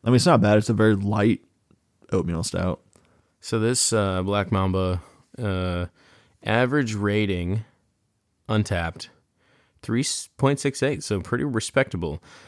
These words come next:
Speaker 2: Uh, description by Aviator Brewing is, uh, "Black Mamba's a full-bodied oatmeal stout that has tastes of coffee, chocolate, oh, toffee,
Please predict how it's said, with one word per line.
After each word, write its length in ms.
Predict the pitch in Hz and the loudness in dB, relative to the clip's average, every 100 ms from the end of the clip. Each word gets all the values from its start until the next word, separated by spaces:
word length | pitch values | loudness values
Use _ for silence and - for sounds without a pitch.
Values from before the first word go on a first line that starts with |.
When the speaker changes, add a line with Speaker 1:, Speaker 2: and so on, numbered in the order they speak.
| - | -6
Speaker 2:
Uh, 240 | - 98 87 | -2 0 0
description 840 | 90 - 139 135 - 139 131 110 | -4 0 2 2 2 2 2 2
by 300 | 104 98 113 | 0 0 0
Aviator 440 | 117 98 98 95 | -2 0 0 -2
Brewing 280 | 90 92 101 | -2 -2 0
is, 300 | 92 85 87 | -2 -4 -4
uh, 400 | 90 82 80 92 - | -4 -2 -4 -6 -4
"Black 240 | 95 101 | -4 -2
Mamba's 320 | 98 92 95 | 0 0 2
a 80 | 95 | 0
full-bodied 840 | - - 110 120 127 95 87 87 - | -2 -4 0 2 2 2 2 0 0
oatmeal 400 | 123 135 120 87 | 0 2 0 0
stout 500 | - - 82 87 - - - _ | -2 -4 -4 -4 -8 -16 -20 _
that 80 | 117 | 0
has 140 | 107 | 0
tastes 360 | - 131 151 - | 0 0 0 -2
of 140 | 127 | -4
coffee, 600 | - 170 180 160 78 78 | -6 -6 -4 -4 -6 -8
chocolate, 560 | - 127 123 139 151 - _ _ _ _ _ _ - | -6 -6 -4 -2 -2 -4 _ _ _ _ _ _ -6
oh, 180 | 98 76 | -4 -4
toffee, 520 | - 147 156 - 78 | -2 0 0 -2 -6